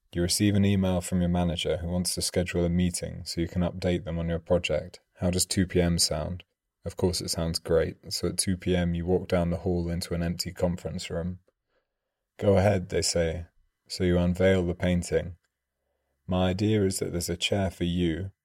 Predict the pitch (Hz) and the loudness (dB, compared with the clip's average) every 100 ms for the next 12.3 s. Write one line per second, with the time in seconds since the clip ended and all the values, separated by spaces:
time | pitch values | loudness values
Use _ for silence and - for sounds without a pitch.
0 | _ _ _ _ _ - 92 - 80 - | _ _ _ _ _ -10 -8 -2 -2 -2
1 | 80 87 - 87 87 85 85 80 78 82 | -6 -6 -6 -8 -6 -6 -4 -4 -4 -6
2 | 82 87 _ _ 87 92 92 92 95 90 | -6 -10 _ _ 2 4 4 4 2 2
3 | 85 - 82 80 85 - 80 92 92 90 | 0 0 2 0 -2 -4 0 2 2 0
4 | 85 85 - 87 82 82 78 85 - 90 | -2 -4 -2 -4 -4 -6 -6 -6 -8 -8
5 | - 80 - - - _ _ _ _ _ | -6 -4 -4 -6 -12 _ _ _ _ _
6 | _ _ _ - 98 82 87 82 87 - | _ _ _ -2 0 2 2 0 -2 -10
7 | 95 87 - - 92 87 - - 92 92 | -6 -2 0 2 0 0 -2 0 0 -2
8 | 87 90 87 85 82 85 90 90 87 87 | -4 -4 -2 -4 -4 -4 -2 -2 -2 -2
9 | 85 82 85 78 76 - - 85 82 85 | -2 0 0 0 -4 -8 -10 -6 -2 -2
10 | 87 85 87 82 - _ _ _ _ _ | -2 -4 -8 -10 -12 _ _ _ _ _
11 | 85 85 87 85 80 82 82 - - 90 | -4 2 2 2 0 -4 -6 -8 -6 -2
12 | 80 80 - | -2 -4 -8